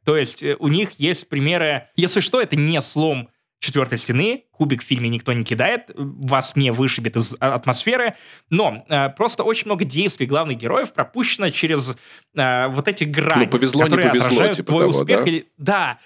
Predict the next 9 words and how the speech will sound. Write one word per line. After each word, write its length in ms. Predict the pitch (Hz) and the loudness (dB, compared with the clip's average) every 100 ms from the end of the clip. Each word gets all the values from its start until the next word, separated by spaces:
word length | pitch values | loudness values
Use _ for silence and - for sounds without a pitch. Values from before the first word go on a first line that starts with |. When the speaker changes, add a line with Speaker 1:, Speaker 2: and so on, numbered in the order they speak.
| _ _ | _ _
Speaker 1:
то 100 | 202 | -2
есть 240 | 202 - - - 175 170 _ | 0 -4 -16 -18 -20 -20 _
в, 120 | 165 | -10
в 20 | |
фильме 520 | - - 220 330 269 147 - | -8 -2 0 0 0 -4 -2
есть 260 | 226 - | -2 -2
определённо 920 | 156 - 135 131 156 247 233 196 160 - _ _ _ - | -6 -4 -2 2 2 2 0 -2 -2 -10 _ _ _ -2
критическая 680 | 175 - 226 254 - 180 | -2 0 -2 -2 0 0
неудача, 880 | 165 165 180 165 135 139 - 107 90 | 2 0 0 -2 0 -2 -4 -8 -8